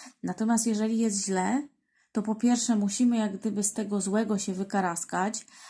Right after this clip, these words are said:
musimy tak naprawdę pewne przemyślenia poczynić, musimy, e, poprzeżywać pewne rzeczy, musimy się zmierzyć z pewnymi rzeczami,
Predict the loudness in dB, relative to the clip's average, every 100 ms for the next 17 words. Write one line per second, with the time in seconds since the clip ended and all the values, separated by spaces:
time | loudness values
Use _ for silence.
0 | -4 -2 2 4 4 2 0 -4 -2 -2
1 | -2 -2 -2 -2 -2 -2 -2 -2 -2 -2
2 | 0 0 0 -2 -4 -6 -4 -6 -4 -4
3 | 0 2 2 -2 -8 -20 -20 -6 0 2
4 | 2 0 -4 -12 -4 -2 0 0 4 4
5 | 4 2 -2 -6 -4 -6 -6 -6 -4 -2
6 | 0 0 -2 -2 0 0 -2 -2 0 -2
7 | -2 -6 -4 -4 -4 -6 -6 -8 -4 -4
8 | -2 -2 -2